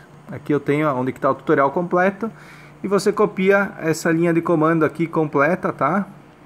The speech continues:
Só a linha de comando sem as aspas. Tá? Você copia e volta lá no, no App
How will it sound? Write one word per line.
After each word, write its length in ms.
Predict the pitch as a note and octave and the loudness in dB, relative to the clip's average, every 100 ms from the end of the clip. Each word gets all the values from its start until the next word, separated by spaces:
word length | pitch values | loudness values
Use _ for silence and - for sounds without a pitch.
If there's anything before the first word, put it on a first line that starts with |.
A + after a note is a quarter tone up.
| - - | -20 -8
Só 240 | - D#3+ | 0 2
a 60 | D#3+ | 4
linha 180 | E3 | 4
de 80 | D3+ | 2
comando 360 | D3+ D#3+ F3 F3 | 2 2 2 0
sem 200 | - D3+ | 0 0
as 160 | D#3+ | 0
aspas. 640 | D#3+ E3+ F3+ - A#3 - - - - - - - - - - - - - - - - - - - | 0 0 -2 -2 -4 -4 -16 -20 -20 -20 -20 -20 -20 -20 -20 -20 -20 -20 -20 -20 -20 -20 -20 -6
Tá? 300 | D3 D#3+ G3+ - | -2 -2 -2 -6
Você 240 | E3+ D3+ E3 | -6 -2 0
copia 580 | F3+ F3 F3+ G3 B3 A#3+ - - - - - - - - G#3+ | 0 -2 0 2 2 -2 -12 -20 -20 -20 -20 -20 -20 -8 -2
e 100 | G3+ | 2
volta 460 | F3+ F3+ F#3 G3 | 4 2 2 0
lá 340 | F3+ E3 F3 - - | 2 2 0 -6 -16
no, 440 | C4 E3 E3 F3 F3 - - - - - - - - - - - - - - - - - - - | -4 -2 0 0 -2 -12 -20 -20 -20 -20 -20 -20 -20 -20 -20 -20 -20 -20 -20 -20 -20 -20 -20 -12
no 800 | D#3+ D3 D#3 D3+ D3+ D3+ D3+ D3 C#3+ - - - - - - - - - - - - - - - - - - - - - - - - - - - - - - - - - - - - - - - - - - - - - | -6 -2 2 2 2 2 0 -2 -6 -16 -20 -20 -20 -20 -20 -20 -20 -20 -20 -20 -20 -20 -20 -20 -20 -20 -20 -20 -20 -20 -20 -20 -20 -20 -20 -20 -20 -20 -20 -20 -20 -20 -20 -20 -20 -20 -20 -20 -20 -20 -20 -20 -8 0
App 380 | D#3 D#3 - | 0 -2 -10